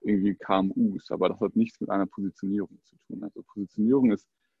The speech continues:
ist nicht unbedingt eine Branche, da das viel zu langweilig, statisch und eindimensional ist. Und das kann man sich so ein bisschen vorstellen, wie einfach die gesamte Natur um uns herum ist dreidimensional und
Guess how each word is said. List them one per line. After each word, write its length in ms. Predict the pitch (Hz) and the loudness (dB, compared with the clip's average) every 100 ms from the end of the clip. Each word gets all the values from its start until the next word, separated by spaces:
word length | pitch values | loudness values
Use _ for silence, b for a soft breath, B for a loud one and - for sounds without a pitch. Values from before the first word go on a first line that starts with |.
| _ _ _ _ | _ _ _ _
ist 120 | _ | _
nicht 220 | 123 123 | 2 4
unbedingt 480 | 123 131 123 117 113 | 4 6 6 6 4
eine 80 | 95 | 0
Branche, 680 | - 90 101 123 127 147 165 - _ _ _ _ | -2 2 4 6 6 4 4 -4 _ _ _ _
da 140 | - 104 | 4 4
das 120 | 104 | 4
viel 140 | - | -2
zu 120 | 110 98 | -4 2
langweilig, 680 | 101 117 107 101 104 104 | 4 6 6 6 4 2
statisch 340 | - 92 95 - | 2 2 2 -2
und 140 | 98 | -2
eindimensional 760 | - 101 95 90 87 85 82 85 | 2 2 0 -2 -4 -6 -4 -6
ist. 160 | 82 | -8
Und 240 | 101 90 - _ - | -8 -8 -10 _ -6
das 300 | - _ _ _ | -6 _ _ _
kann 120 | 113 | 2
man 80 | 110 | 2
sich 100 | - | 2
so 60 | |
ein 40 | 107 | -4
bisschen 240 | - - | -4 -10
vorstellen, 580 | - 107 - 113 107 98 | 0 2 2 2 2 0
wie 100 | 98 | -4
einfach 240 | 90 101 - _ _ _ - | -4 -6 -10 _ _ _ -8
die 60 | |
gesamte 440 | 98 104 117 117 117 | -2 4 4 4 4
Natur 560 | 104 98 _ - 117 | 2 0 _ -2 0
um 160 | 131 113 | 2 2
uns 200 | 110 - | 2 0
herum 460 | 95 90 123 147 147 _ _ _ _ | 0 4 4 4 0 _ _ _ _
ist 180 | _ _ | _ _
dreidimensional 920 | - 104 113 117 113 104 98 101 107 | 4 4 8 6 6 4 4 6 6
und 200 | - 104 | 4 -2